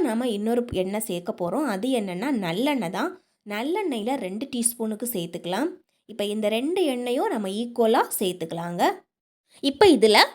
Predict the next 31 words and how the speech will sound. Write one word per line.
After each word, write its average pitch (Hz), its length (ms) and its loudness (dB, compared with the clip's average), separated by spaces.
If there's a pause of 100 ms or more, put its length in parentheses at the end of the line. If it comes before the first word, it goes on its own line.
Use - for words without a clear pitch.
(120)
ரெண்டு 240 200 0
டீஸ்பூனுக்கு 233 640 -2 (120)
இதுல 202 200 2 (140)
ஊத்தியாச்சு. 202 580 0 (220)
இப்ப 240 200 -4
எல்லாத்தையும் 285 680 2
சேர்த்து 269 280 0
ஒரு 196 180 2
தடவை 202 260 0
நல்லா 220 420 0
மிக்ஸ் - 220 -6
பண்ணி 233 220 -4
விட்டுக்கலாங்க. 180 600 0 (300)
இதை 302 220 2
நாம 277 280 0
எப்படி 240 420 0 (100)
யூஸ் 247 200 -4
பண்றோம் 233 360 0
அப்படிங்கிறது 185 420 2
ரொம்ப, 226 300 4
ரொம்ப 262 200 4
முக்கியமான 233 580 0
விஷயம். 202 440 0
நாம 208 280 2
இதை 208 220 0
இப்படியேவும் 302 600 -2
யூஸ் 214 240 -2
பண்ணக்கூடாது. 190 580 0 (720)
அடுப்பை 285 400 2 (120)
இந்த 208 160 -2
மாதிரி 214 240 2